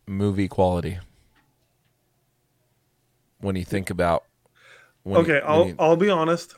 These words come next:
Speaker 2: I saw it and I thought it was for a T V show. I will acknowledge that.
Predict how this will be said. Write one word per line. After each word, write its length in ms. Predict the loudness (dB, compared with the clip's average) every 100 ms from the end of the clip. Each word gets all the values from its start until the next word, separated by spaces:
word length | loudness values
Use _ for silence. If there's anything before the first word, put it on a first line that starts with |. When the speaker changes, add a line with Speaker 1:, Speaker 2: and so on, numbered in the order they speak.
| -2
Speaker 2:
I 140 | -2
saw 340 | 0 0 2
it 80 | 2
and 100 | 0
I 100 | -2
thought 220 | -2 -2
it 60 | 0
was 160 | -4 -4
for 160 | -6
a 40 | -6
T 200 | -8 -10
V 140 | -12
show. 180 | -14 -20 _ _ _ _ _ _ _ _ _ _
I 120 | -2 0
will 180 | 0
acknowledge 460 | -2 0 0 -2 -6
that. 240 | -12 -14